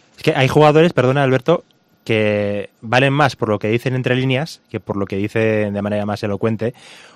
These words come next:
o incluso por lo que no dicen. Y hay muchos jugadores también que, y eso lo sé yo y lo sabe Pablo, que se, eh, preparan las respuestas antes de su turno del día de, de salir ante los medios de comunicación porque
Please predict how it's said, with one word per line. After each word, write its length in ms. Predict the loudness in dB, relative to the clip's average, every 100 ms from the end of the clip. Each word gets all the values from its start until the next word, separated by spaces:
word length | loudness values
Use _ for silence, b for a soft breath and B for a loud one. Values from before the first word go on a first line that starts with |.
| B -6
o 80 |
incluso 240 | -2 0 2
por 140 | 2
lo 80 | 2
que 100 | 2
no 80 | 2
dicen. 400 | 2 0 -4 -6 _ _ -10
Y 80 | -4
hay 100 | -4
muchos 240 | -2 0
jugadores 300 | 2 4 4
también 340 | 2 2 -2
que, 260 | -2 -4 -4 _ _ _ _
y 60 | -16
eso 120 | -10
lo 80 | -8
sé 140 | -6
yo 180 | -6 -6
y 60 | -8
lo 80 | -8
sabe 180 | -6
Pablo, 240 | -4 -2 -2
que 140 | -4
se, 240 | -6 -10 -10 -16
eh, 80 | -8
preparan 540 | -6 0 2 2 0 -10
las 220 | -8 -6
respuestas 460 | -6 -6 -4 -2 -2
antes 260 | -2 -4
de 500 | -2 -2 -2 -4 -6 -12 B B B B
su 160 | -10 -6
turno 320 | -2 2 4
del 160 | 4 4
día 280 | 4 6
de, 640 | 4 0 -2 -4 -4 -8 -10
de 180 | -12
salir 240 | -6 -4 -4
ante 140 | -4
los 120 | -4
medios 140 | -4 -4
de 40 |
comunicación 380 | -4 -6 -4 -4
porque 240 | -4 -6